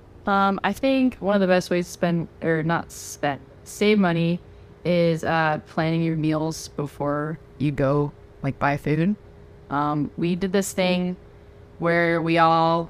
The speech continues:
planned out dinners together as roommates, and then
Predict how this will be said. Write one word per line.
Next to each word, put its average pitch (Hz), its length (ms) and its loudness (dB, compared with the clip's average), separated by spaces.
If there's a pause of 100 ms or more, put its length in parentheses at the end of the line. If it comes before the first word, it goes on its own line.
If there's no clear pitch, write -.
(160)
planned 160 420 0
out 151 300 -2
dinners 160 580 -4 (340)
together 156 340 0
as 151 160 -4
roommates, 190 640 0 (380)
and 160 180 0
then 151 540 -4